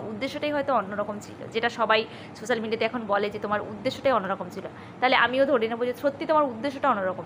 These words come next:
ছিল। আগে তোমাকে সত্যি আমি খুব ভালো ভাবতাম, মানে, আহ, একজন, আহ, মেয়ের দায়িত্ব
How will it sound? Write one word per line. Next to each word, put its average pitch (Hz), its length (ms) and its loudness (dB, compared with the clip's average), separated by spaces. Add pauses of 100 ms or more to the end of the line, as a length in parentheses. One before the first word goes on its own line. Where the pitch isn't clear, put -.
ছিল। - 100 -12 (340)
আগে 294 180 6
তোমাকে 330 200 4
সত্যি 311 360 -4
আমি 311 160 -4
খুব 311 80 -4 (140)
ভালো 233 240 4
ভাবতাম, 208 360 -2
মানে, 220 140 -6
আহ, 208 840 2 (200)
একজন, 240 280 -2
আহ, 202 1160 -4
মেয়ের 226 300 0
দায়িত্ব 208 240 2